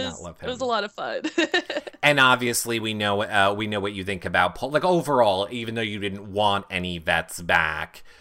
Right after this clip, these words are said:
Speaker 1: knowing it had to happen, Paul, good choice?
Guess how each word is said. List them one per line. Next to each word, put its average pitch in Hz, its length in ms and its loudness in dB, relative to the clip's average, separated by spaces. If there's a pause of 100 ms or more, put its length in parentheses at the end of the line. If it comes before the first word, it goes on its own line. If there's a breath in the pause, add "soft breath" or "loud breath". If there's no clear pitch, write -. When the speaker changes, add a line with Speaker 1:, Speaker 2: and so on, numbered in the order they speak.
Speaker 1:
knowing 131 400 0
it 113 140 -4
had 113 320 0
to 107 100 -6
happen, 85 540 -2
Paul, 117 420 0
good 113 320 -6
choice? 165 680 -6